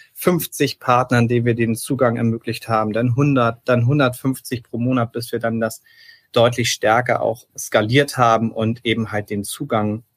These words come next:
auch ermöglicht haben mit der reinen Partneranzahl, ähm, und auch den dahinterliegenden Artikeln, die wir, die eben halt von den Partnern angeboten werden, liegen wir voll auf Kurs. Wir haben mittlerweile deutlich mehr als zehn Millionen Artikel auf der Plattform,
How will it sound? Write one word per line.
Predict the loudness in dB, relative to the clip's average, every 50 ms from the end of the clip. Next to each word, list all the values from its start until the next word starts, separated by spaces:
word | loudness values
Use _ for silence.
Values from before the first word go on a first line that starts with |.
| _ _ _
auch | 0 2 2
ermöglicht | 2 4 4 2 2 0 -6 -8 -8 -6 -4
haben | -4 -4 -4 -6 -2
mit | 0 0 0 0 -6 -14 -20 -20 -20 -20 -20 -20 -20 _ _ _ _ _ _ _ _ _
der | -2 2 2 2 4 4
reinen | 4 4 6 4 2 0
Partneranzahl, | 0 0 2 2 2 2 0 -2 -2 0 0 0 -2 -2 -2 0 2 4 6 6 6 6 4 2 0 -2
ähm, | -4 -4 -4 -4 -4 -6 -8 -4
und | 0 0 0 2 0
auch | -2 -4 -2
den | -2 -2 0
dahinterliegenden | 0 -2 0 0 0 2 2 2 2 2 2 2 2 0 0 0 -2 -4 -6 -8 -14
Artikeln, | -20 -12 -6 -6 -6 -2 0 0 0 2
die | 0 -2 0
wir, | 2 2 2 0 -2 -8 _ _ _
die | -4 -4 -2 0
eben | 0 0 2 2
halt | 2 0 0
von | 0 0 0
den | 0 0
Partnern | 0 0 0 0 0 0 -2 -2 0
angeboten | 0 0 0 0 -2 -4 -6 -6 -6 -4 -4 0
werden, | 2 2 2 2 0 -2 -4 _ _ -20 -20 -20 -20 -20 -20 _ _
liegen | 0 2 4 6
wir | 4 4 2
voll | 4 2 4 4
auf | 4 2 0 -2
Kurs. | 0 4 4 4 4 2 0
Wir | 0
haben | 2 2
mittlerweile | 2 2 2 2 2 4 4 4 4 2 2
deutlich | 2 2 2 2 0 -2 -4 0 2
mehr | 2 2 2 0
als | -2 -4 -8 -10
zehn | -2 0 0 2 2
Millionen | 0 2 2 2 2 2 0
Artikel | -4 -10 -10 -10 -8 -4 -4 -4 -2
auf | -2 -4 -4 -4
der | -8 -8
Plattform, | -8 -4 -4 -4 -4 -4 -8 -6 -4 -4 -2 -4 -6